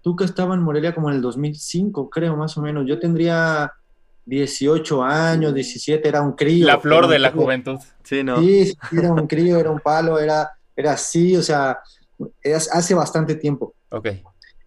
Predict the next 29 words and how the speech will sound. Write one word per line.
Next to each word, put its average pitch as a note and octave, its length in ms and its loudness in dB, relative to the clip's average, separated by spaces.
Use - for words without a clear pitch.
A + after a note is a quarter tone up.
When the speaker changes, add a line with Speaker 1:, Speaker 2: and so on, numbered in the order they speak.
Speaker 1:
Y, D3+ 640 0
y B2+ 40 0
no C#3 160 -2
te - 80 0
voy C#3+ 100 0
a B2+ 40 -2
mentir, B2+ 280 -2
muchos E3 560 2
de D#3 120 2
fuerzas C3+ 280 -4
básicas C3+ 460 -4
teníamos, B2+ 520 -6
nos B2 260 -4
daba, C#3 800 0
teníamos E3 360 2
un F#3+ 160 4
sentimiento E3+ 520 0
muy E3+ 180 4
encontrado D3+ 580 0
cuando C3+ 220 -2
íbamos C3 300 -2
a B2+ 40 -6
entrenar A#2+ 300 -10
con C3 140 -10
el A#2 60 -10
primer A2+ 260 -6
equipo, C3+ 360 -4
porque A#2+ 260 -6
claro C3 360 -2